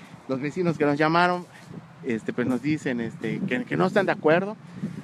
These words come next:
Y, pues, hace unos momentos platicábamos, este, aquí con el, los trabajadores, nos dicen, este, no sé si ustedes ya lo sabían, ¿verdad? Pero el, el,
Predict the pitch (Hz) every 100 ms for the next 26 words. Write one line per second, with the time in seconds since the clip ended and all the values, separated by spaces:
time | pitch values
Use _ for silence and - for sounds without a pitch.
0 | - - 175 165 170 220 233 247 226 202
1 | 190 214 233 220 - - 151 165 180 175
2 | 143 135 123 - 120 107 101 - - -
3 | - - - - 120 - 151 156 135 117
4 | 113 - 113 110 113 110 139 160 143 127
5 | 123 151 165 139 - - - - - -
6 | 113 135 147 151 156 143 165 147 151 156
7 | 160 160 160 151 143 139 135 120 113 127
8 | 120 - 110 110 110